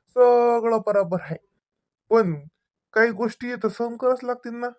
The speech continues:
आ? कित्येक दिवस ते असं कोणाचं हे ऐकतं, त्याच्यापेक्षा जरासं काही ना काही तर त्रास होईलच.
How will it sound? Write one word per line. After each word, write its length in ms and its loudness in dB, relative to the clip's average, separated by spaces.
आ? 40 -6
कित्येक 340 -10
दिवस 200 -6
ते 100 -8
असं 640 -4
कोणाचं 380 -4
हे 300 0
ऐकतं, 400 0
त्याच्यापेक्षा 420 -8
जरासं 320 -4
काही 200 -6
ना 100 -6
काही 140 -6
तर 140 -6
त्रास 380 -4
होईलच. 480 -4